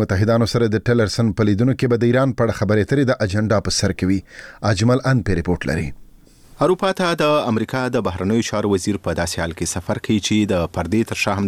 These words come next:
Speaker 2: د اوس له ایران سره د نړۍ د شپږو پیاوړو هیوادونو د اټومي تړون د برخلیک په اړه خبرې روانې دي.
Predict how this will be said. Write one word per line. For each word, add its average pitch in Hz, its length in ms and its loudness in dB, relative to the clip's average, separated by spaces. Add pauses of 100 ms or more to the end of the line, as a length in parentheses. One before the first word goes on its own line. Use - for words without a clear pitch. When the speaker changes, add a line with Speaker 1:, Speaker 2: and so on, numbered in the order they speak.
Speaker 2:
د 95 100 2
اوس - 160 -6
له 95 140 2
ایران 98 320 -2
سره 131 120 2 (520)
د 123 180 2
نړۍ 131 220 2 (120)
د 117 140 0
شپږو 117 400 0
پیاوړو 113 460 0
هیوادونو 82 420 -2
د 78 100 -4
اټومي 117 300 0
تړون 120 260 2
د 107 120 0
برخلیک - 380 -6
په 107 100 0
اړه 110 260 -4
خبرې 78 360 -4
روانې 76 440 -4
دي. 87 80 -16